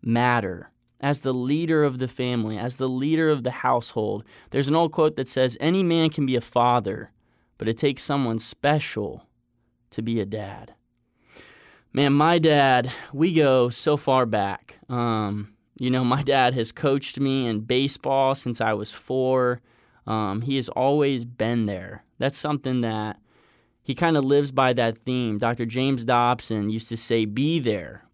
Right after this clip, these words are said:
And he was really referencing, "Be there," as in, "Be there in heaven one day." But my dad kinda took that theme, "Be there," and ran with it and made it more of an intentional mindset to be there for his kids, to be there for his wife, to be there for his family, to be there for the people that he loves the most,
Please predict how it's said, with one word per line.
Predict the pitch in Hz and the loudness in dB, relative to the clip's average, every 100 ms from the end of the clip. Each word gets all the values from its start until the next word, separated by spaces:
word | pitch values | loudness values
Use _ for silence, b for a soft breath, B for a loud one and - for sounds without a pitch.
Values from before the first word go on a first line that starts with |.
| _ | _
And | 117 127 | -2 0
he | |
was | 127 113 | -2 -2
really | 135 147 | 0 2
referencing, | 127 123 131 127 120 - 117 110 110 | 2 2 0 -2 -4 -2 -2 -2 -2
"Be | 143 156 | 0 2
there," | 139 127 120 | 4 4 4
as | 113 117 | 2 -2
in, | 110 | -4
"Be | 123 160 | -2 0
there | 151 139 | 2 2
in | 139 107 | 2 -2
heaven | - 151 135 123 113 | 0 0 2 0 0
one | 104 104 | -2 -4
day." | 101 101 - _ b b b b | -8 -10 -16 _ b b b b
But | 127 | 2
my | 131 117 | 2 2
dad | 107 131 156 165 | 2 2 4 2
kinda | 151 156 120 | 0 -2 -2
took | - - 160 | -4 -6 -4
that | 147 123 - | -2 -2 -4
theme, | 123 120 | -4 -4
"Be | 104 117 143 139 | -4 -4 0 0
there," | 123 113 107 | 2 2 0
and | 104 | -2
ran | 113 139 135 107 | -2 0 0 -4
with | 107 95 | -6 -8
it | 90 - - | -8 -10 -8
and | 120 113 | -4 0
made | 123 139 | 0 0
it | 110 | 0
more | 127 131 131 120 b b b b | 0 0 0 -2 b b b b
of | 123 | -2
an | 135 | 0
intentional | 120 - 160 160 151 135 | -2 -4 -4 -4 -2 -2
mindset | 117 113 120 120 - - | 0 0 -2 -2 -4 -4
to | - 117 | -4 -10
be | 113 131 147 | -4 0 2
there | 139 | 2
for | 123 120 | 0 -4
his | 113 - | -4 -6
kids, | - - 123 110 - | -10 -2 -2 -2 -6
to | 135 | -8
be | 117 139 156 | -6 -2 0
there | 143 | 0
for | - 127 | -2 -2
his | 117 113 | -2 -2
wife, | 117 110 110 | -2 0 -2
to | - | -8
be | 123 135 151 | -6 -2 0
there | 147 | 0
for | 143 123 | 0 -4
his | 113 - | -4 -6
family, | - 123 117 107 | -6 -4 -4 -6
to | - | -8
be | 123 139 151 | -6 -2 0
there | 151 | 0
for | 151 120 | -2 -6
the | |
people | 117 143 139 131 | -6 -8 -6 -4
that | 123 | -4
he | 127 | -4
loves | 117 120 123 | 0 -2 -2
the | 113 | -6
most, | 110 113 113 - - | -4 -2 -4 -6 -12